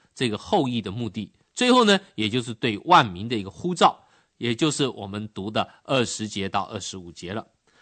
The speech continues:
好，那么今天呢，这个课程里面呢，我们除了从这几段的信息来了解四十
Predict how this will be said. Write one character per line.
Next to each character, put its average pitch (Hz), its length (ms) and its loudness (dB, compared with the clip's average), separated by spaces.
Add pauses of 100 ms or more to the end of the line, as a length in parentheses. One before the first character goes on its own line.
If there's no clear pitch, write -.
(100)
好， 156 160 2 (140)
那 277 100 -2
么 302 120 6 (260)
今 320 400 2
天 294 260 2
呢， 226 160 8
这 208 160 4
个 - 20 4
课 233 180 4
程 165 180 4
里 147 80 2
面 160 220 6
呢， 143 160 4 (160)
我 123 100 0
们 170 100 0
除 185 200 0
了 175 60 4
从 165 220 0
这 196 140 6
几 120 180 -4
段 165 200 6
的 147 40 2
信 185 240 0
息 135 200 0
来 139 100 6
了 147 240 6
解 113 340 -2 (140)
四 165 320 2
十 139 420 -2